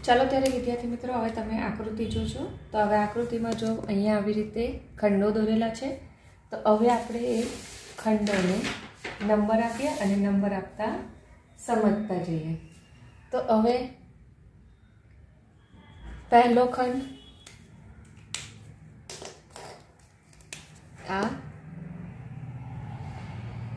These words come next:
હમ,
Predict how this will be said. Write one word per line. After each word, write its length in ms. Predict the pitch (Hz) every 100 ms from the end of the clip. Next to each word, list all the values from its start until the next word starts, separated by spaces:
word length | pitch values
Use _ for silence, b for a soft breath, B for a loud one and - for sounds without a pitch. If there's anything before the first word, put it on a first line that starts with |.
| - - - - - - - - - - - - - - - - - - - - - - - -
હમ, 200 | 196 165